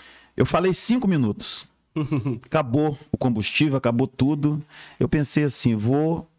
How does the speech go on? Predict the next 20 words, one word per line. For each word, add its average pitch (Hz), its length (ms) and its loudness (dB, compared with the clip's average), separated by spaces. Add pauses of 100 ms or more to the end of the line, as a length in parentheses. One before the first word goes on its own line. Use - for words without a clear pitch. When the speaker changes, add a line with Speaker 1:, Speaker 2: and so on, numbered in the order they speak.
(1000)
Speaker 1:
Enchi 127 240 2
uma 151 120 2
linguicinha 117 540 2
aqui, 123 140 2
mais 113 220 0
dois 135 180 2
minutos, 123 640 0
uma 110 80 0
pregação 113 520 0
de 98 80 -4
sete 107 300 0
minutos, 104 340 0
bacana. 95 580 0 (140)
Speaker 2:
<laughs> 135 1300 -2
Speaker 1:
Deus 143 380 2
me 151 120 2
fez 135 240 0
ficar 135 260 0
mudo, 110 560 0 (160)
sério. 107 480 -2